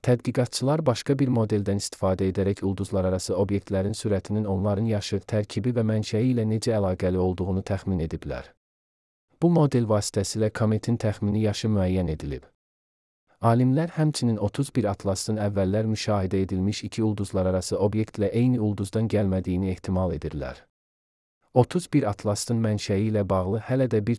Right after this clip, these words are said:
çox sual cavabsız qalır. Onun kosmosda nisbətən sakit bir yolla hərəkət etdiyi, yoxsa müxtəlif ulduzlar tərəfindən orbitinin dəyişdirildiyi hələ məlum deyil.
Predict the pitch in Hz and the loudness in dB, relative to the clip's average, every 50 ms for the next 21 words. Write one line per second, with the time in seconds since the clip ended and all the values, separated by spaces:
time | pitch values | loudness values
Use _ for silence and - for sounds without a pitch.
0 | - - 117 - - - - 101 101 101 - - 95 92 92 90 - - 95 87 | 0 -2 -2 -2 -2 -2 0 0 0 0 0 0 2 2 0 0 -2 -6 -10 -8
1 | - - 67 64 65 65 60 - - _ _ _ _ _ _ _ _ _ _ _ | -6 -6 -6 -6 -6 -8 -10 -14 -16 _ _ _ _ _ _ _ _ _ _ _
2 | _ _ _ _ _ _ _ 131 127 135 165 180 - - 139 - - 127 117 110 | _ _ _ _ _ _ _ 4 6 6 6 4 2 2 0 0 2 0 0 0
3 | - - 127 117 123 123 - - - 123 - - 117 113 - - 110 104 104 - | 0 0 2 2 2 0 0 2 0 2 2 2 0 0 0 0 0 0 0 -2
4 | 113 - - 120 117 107 104 104 104 107 107 101 104 101 95 95 - - 92 - | -6 -2 0 0 0 2 2 2 2 2 0 0 0 0 0 0 0 -2 -2 -2
5 | 90 85 - - 90 90 92 101 113 113 110 - - 131 123 117 107 - - 107 | -4 -4 -2 -2 0 0 0 2 2 0 0 0 0 0 0 0 -2 0 0 0
6 | 101 110 - - 107 104 101 104 98 - 107 110 - - 110 92 92 - - 98 | 0 0 0 0 -2 0 0 -2 -2 0 0 -2 0 0 -2 -2 -2 -2 -2 -2
7 | 92 95 101 87 95 98 95 98 98 - 104 104 110 107 104 98 95 95 - - | 0 0 0 0 0 0 0 -2 -4 -2 -2 0 0 2 2 0 0 0 -2 -4
8 | - 95 95 90 87 98 98 107 101 - 113 113 110 104 101 98 95 92 95 98 | -2 -2 -2 -2 0 0 -2 -2 -2 -2 0 0 2 2 2 2 2 2 0 0
9 | - 90 82 76 - - | 0 0 -2 -2 -4 -8